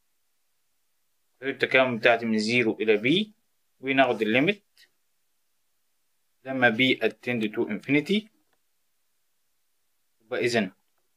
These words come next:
هعوض بالحد العلوي، يبقى tan inverse b minus tan inverse زيرو.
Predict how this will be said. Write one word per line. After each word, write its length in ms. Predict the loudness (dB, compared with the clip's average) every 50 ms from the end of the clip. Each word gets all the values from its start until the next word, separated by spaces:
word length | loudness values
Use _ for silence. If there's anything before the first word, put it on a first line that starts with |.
| _ -6
هعوض 340 | -2 2 4 4 4 4 4
بالحد 340 | 0 0 2 2 2 2 2
العلوي، 320 | 2 2 4 4 4 4 4
يبقى 200 | 4 2 2 2
tan 260 | 4 2 2 2 0
inverse 840 | -2 -2 -2 -2 0 0 -2 -2 -2 -10 -10 -8 -8 -10 -10 -12 _ _ _ _ _ _ _ _ _ _ _ _ _ _ _ _ _ _ _ _ _ _ _ _ -8
b 280 | -4 -4 -4 -4 -4 -8 _ _ _ _ _ _ _ _ _ _ _ _ _ _ _ _ _ _ _ _ _ _ _ _ _ _ _ _ _ _ _ _ _ _ _ _ _ _ _ _ _ _ _ _ _ _ _ _ _
minus 720 | -4 -2 -2 0 0 0 0 -2 -2 -6 -8 -10 -14 _ _ _ _ _
tan 460 | 0 4 4 4 4 2 -2 -4 -8 -6 -2
inverse 800 | 0 0 2 4 4 4 4 4 0 -6 -6 -6 -6 -6 -8 -12 _ _ _ _ _ _ _ _ _ _ _ _ _ _ _ _ _ _ _ _
زيرو. 340 | -10 -4 -2 -2 -2 -4